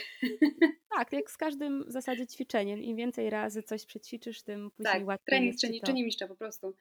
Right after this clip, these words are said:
Speaker 1: <laughs>
Speaker 2: Zdecydowanie i to też się tyczy lumpeksów. Czy coś jeszcze takiego jest, e, ważnego, czym oczywiście mogłabyś się podzielić, e, w związku z tymi, e, twoimi łowami?
Speaker 1: Mhm, wiesz co, ja mam też takie swoje na przykład ulubione marki.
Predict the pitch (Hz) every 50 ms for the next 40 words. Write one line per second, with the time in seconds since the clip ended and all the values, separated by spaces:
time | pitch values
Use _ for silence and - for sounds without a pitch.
0 | - - - - - - - 214 247 277 254 - 240 - 226 214 196 196 185 214
1 | - 226 - 233 - - 233 - 233 - - 220 214 208 196 196 175 - - 185
2 | - _ - - - - - _ _ - 226 - - _ - 359 392 415 392 -
3 | - 302 285 285 269 - - 262 - 240 226 - - 240 220 214 226 220 220 208
4 | 208 208 208 - - - _ - 214 196 196 190 190 180 196 196 - 196 202 214
5 | 220 214 226 226 220 220 226 - - - - _ - 214 202 - 196 - 196 185
6 | - - 190 190 190 - 180 175 180 180 - - 190 - - 202 285 311 208 180
7 | 175 - - - - 202 190 185 190 190 - - 202 196 185 185 175 202 208 214
8 | 226 - - 226 214 - - - 202 196 196 196 196 196 190 190 185 - 190 185
9 | 185 185 175 185 - - - _ _ _ _ _ _ _ _ _ _ _ _ _
10 | _ - - 202 196 202 202 196 196 196 - - _ _ _ - 196 202 202 190
11 | 196 180 175 165 - - - _ _ _ _ _ _ 226 214 233 247 285 302 285
12 | - - 320 330 339 320 330 320 - 320 311 320 311 - - 311 294 285 277 269
13 | - - 285 285 - 269 262 247 262 262 262 254 226 175 160 - - - 160 -
14 | -